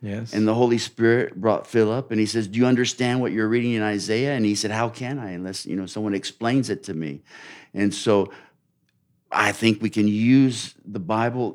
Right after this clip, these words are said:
Speaker 2: give it out, and, and it will s-, generate conversations. Uh,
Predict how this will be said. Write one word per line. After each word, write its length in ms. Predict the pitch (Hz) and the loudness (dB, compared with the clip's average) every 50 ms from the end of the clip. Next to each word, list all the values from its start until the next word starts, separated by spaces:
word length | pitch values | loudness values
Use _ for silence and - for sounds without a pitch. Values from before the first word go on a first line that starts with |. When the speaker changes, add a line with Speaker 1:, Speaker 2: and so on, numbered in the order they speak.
| 110 110 | -2 2
Speaker 2:
give 180 | 123 120 110 | 2 4 4
it 80 | 117 117 | 4 2
out, 180 | 120 131 117 | 2 0 0
and, 240 | - 113 110 110 107 | 2 2 2 2 2
and 180 | 95 113 107 104 | 0 0 0 0
it 180 | 101 - - | -2 -2 -2
will 260 | 131 117 113 110 - - | 0 2 2 0 0 -4
s-, 280 | 87 - - - - - | -10 -12 -10 -10 -10 -8
generate 600 | - 127 101 123 139 135 127 117 117 113 107 107 | -8 0 2 4 4 4 4 4 4 2 2 0
conversations. 1200 | - 117 113 110 107 98 95 95 - - 127 123 123 120 120 - 131 123 127 127 123 - - - - - - - - - - - - _ _ - | -2 -4 -2 -2 -2 -2 -4 -4 -2 -2 0 0 0 -2 -4 -4 -4 -4 -4 -4 -6 -8 -10 -14 -18 -20 -20 -20 -20 -20 -20 -20 -20 _ _ -6
Uh, 460 | 98 101 98 98 98 98 95 95 | -4 -2 -2 0 0 -2 -2 -4